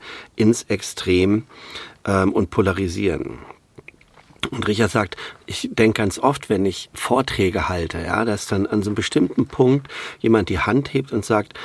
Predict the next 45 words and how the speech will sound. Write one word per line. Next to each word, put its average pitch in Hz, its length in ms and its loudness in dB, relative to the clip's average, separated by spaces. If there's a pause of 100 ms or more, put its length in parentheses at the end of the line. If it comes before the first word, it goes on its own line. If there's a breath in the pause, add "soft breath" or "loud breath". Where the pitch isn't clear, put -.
(400 loud breath)
„Ich 131 160 4
stimme 95 320 0
nicht 104 440 4
überein 101 640 0
mit 87 200 -6
dem, 101 260 -4
was - 240 -8
du - 100 -6
sagst“, - 640 -10 (160)
ja. 90 280 -4 (460 loud breath)
Und 107 80 2
ganz 104 180 4
offen 131 320 2
haben 104 100 4
die 104 60 2
gar 101 120 2
nicht 98 160 -2
richtig 101 280 -4
zugehört 101 540 0
oder 98 160 -2
verstehen 117 560 2
nicht, 98 160 0
was 98 160 -4
ich - 160 -6
gesagt 92 540 -2
habe, 90 300 -4
ja. 101 300 -4 (340 loud breath)
Aber 98 180 2
sie 92 160 -2
haben 101 200 2
nicht 110 340 2
die 120 80 -6
Demut, 101 580 2
dann 92 120 -2
einfach 98 240 -4
mal 95 140 -2
nachzufragen 90 1000 -2
und - 80 -10
so 95 120 -4
zu - 140 -6
fragen: 98 340 -4
„Verstehe 107 440 0
ich 107 120 -4
das - 260 -6
richtig? 104 500 -2